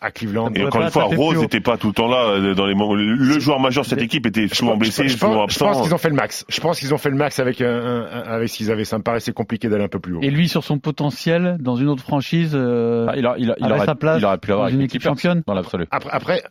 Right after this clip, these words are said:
Speaker 1: après,
Speaker 4: dernière dans
Speaker 1: après,
Speaker 4: la bulle.
Speaker 1: après, son physique l'a vite lâché, Joachim
Speaker 3: Ouais.
Speaker 1: Noah. Euh, et, et,
Speaker 2: Normal,
Speaker 1: et c'est,
Speaker 2: un
Speaker 1: et
Speaker 2: joueur
Speaker 1: c'est,
Speaker 2: à l'énergie comme ça, c'est logique,
Speaker 1: ouais,
Speaker 2: à un
Speaker 1: mais c'est,
Speaker 2: moment,
Speaker 1: c'est
Speaker 2: euh.
Speaker 1: aussi le point commun, euh, d'être tombé avec un coach comme Thibodeau qui te rince les joueurs. Euh, Lou Holding a été rincé, Derrick Rose a été cramé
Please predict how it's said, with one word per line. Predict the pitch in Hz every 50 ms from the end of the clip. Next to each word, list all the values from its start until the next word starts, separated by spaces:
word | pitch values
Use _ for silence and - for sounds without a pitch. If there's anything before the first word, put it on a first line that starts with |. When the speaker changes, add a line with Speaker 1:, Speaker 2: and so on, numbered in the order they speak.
| -
Speaker 1:
après, | - 107 95 90
Speaker 4:
dernière | 87 90 92 98 98
dans | 92
Speaker 1:
après, | 87 92
Speaker 4:
la | -
bulle. | 135 147
Speaker 1:
après, | - 190 185
son | - 165
physique | 147 - 156 151 175 185 -
l'a | 127
vite | 117 117 - -
lâché, | - - - 156
Joachim | 113 117 117 - 127 117
Speaker 3:
Ouais. | 123 -
Speaker 1:
Noah. | 110 104 101 - -
Euh, | 107 104 104 107 107 107 113 -
et, | - 135 - -
et, | 175
Speaker 2:
Normal, | 180 214 214 135 143 -
Speaker 1:
et |
c'est, | 110 - 190 208
Speaker 2:
un | 214
Speaker 1:
et | 190
Speaker 2:
joueur | 180 - -
Speaker 1:
c'est, | 233 226
Speaker 2:
à | -
l'énergie | 113 117 113 120 113 104 - 123 123
comme | 107 113 104
ça, | 92 - 139 120
c'est | - 101
logique, | 90 104 107 135
Speaker 1:
ouais, | 196
Speaker 2:
à | 226
un |
Speaker 1:
mais | 214 190 196
c'est, | -
Speaker 2:
moment, | - 233 202
Speaker 1:
c'est | 185 180
Speaker 2:
euh. | 190
Speaker 1:
aussi | 190 - - 214
le | 214 202 -
point | - 185 190
commun, | 180 - 180 165 175 190 208 220 - - -
euh, | 147 139 131 -
d'être | - - 156 151 -
tombé | 151 147 156 175
avec | 165 135 147
un | - 139
coach | - 165 160 -
comme | - 151 135 117
Thibodeau | - - 139 131 131 123 131 151 160
qui | - - - 131
te | - 139
rince | 120 - - 151 151 156 123 - -
les | 123
joueurs. | 117 110 110 104 101 90 87 87 _ -
Euh, | 127 113 104 104 104 101 101
Lou | 101 113 127 123
Holding | 120 113 110 131 131 120 113
a | 110
été | 110 107 123 120 110
rincé, | 95 92 107 117 131 143 147 127 - - 147 143 156 151
Derrick | 135 131 135 131 131 120
Rose | - - 135 135 127 123
a | 123
été | 113 - 120 110 -
cramé | - - - - 135 147 143 143 147 156 175 180